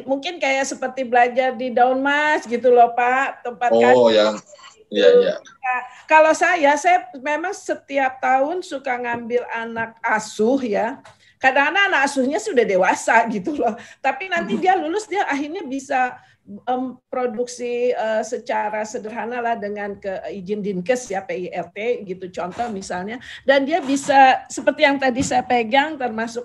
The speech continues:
Speaker 1: ini minuman juga kan, serbuk. Akhirnya bisa berjualan, bisa hasil. Jadi hasilnya si petani itu dia bisa olah sendiri gitu. Memang kebetulan karena saya tinggal di Bekasi, jadi saya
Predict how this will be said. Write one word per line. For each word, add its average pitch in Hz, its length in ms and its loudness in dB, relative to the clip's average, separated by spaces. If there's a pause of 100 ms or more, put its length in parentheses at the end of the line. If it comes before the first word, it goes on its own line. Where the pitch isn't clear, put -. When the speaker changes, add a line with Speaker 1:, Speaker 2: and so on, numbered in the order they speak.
Speaker 1:
ini 214 320 -8
minuman 202 640 -10
juga 202 240 -8
kan, - 180 -10 (400)
serbuk. 214 460 -8 (380)
Akhirnya 330 400 -2
bisa 285 240 0
berjualan, 190 640 -4
bisa 190 320 -10
hasil. 202 320 -12
Jadi 262 320 -4 (160)
hasilnya 311 560 0
si 339 160 -6
petani 302 480 -4
itu - 160 -16
dia 480 80 -2
bisa 330 240 -2
olah 226 160 0
sendiri 190 640 -8
gitu. 165 160 -12 (160)
Memang 349 320 -4
kebetulan 359 480 0
karena 285 240 -6
saya 277 160 -6
tinggal 262 240 -2
di 247 80 -4
Bekasi, 220 480 -6
jadi 262 240 -4
saya 311 300 -4